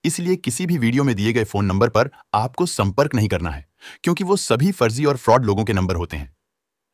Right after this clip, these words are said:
अगर आप किसी भी असली बायर के फोन नंबर लेना चाहते हैं, तो उसका सिर्फ एक ही उपाय है कि YouTube पर हमारी प्रत्येक वीडियो के डिस्क्रिप्शन में न्यूमिस्मेटिक सोसाइटी की ओरिजिनल वेबसाइट का लिंक दिया हुआ है,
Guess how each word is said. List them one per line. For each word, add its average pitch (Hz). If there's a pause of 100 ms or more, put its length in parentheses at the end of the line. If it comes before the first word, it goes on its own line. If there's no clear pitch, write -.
अगर 175
आप 185
किसी 180
भी 185
असली 143
बायर 107
के 117
फोन 110
नंबर 107
लेना 95
चाहते 90
हैं, 98 (180)
तो 190
उसका 180
सिर्फ 208 (140)
एक 202
ही 220
उपाय 90
है 73 (280)
कि 123
YouTube 151
पर 175
हमारी 120
प्रत्येक 131
वीडियो 113
के 135
डिस्क्रिप्शन 101
में 123 (260)
न्यूमिस्मेटिक 175
सोसाइटी 117
की 151
ओरिजिनल 165
वेबसाइट 139
का 156
लिंक 143
दिया 104
हुआ 85
है, 69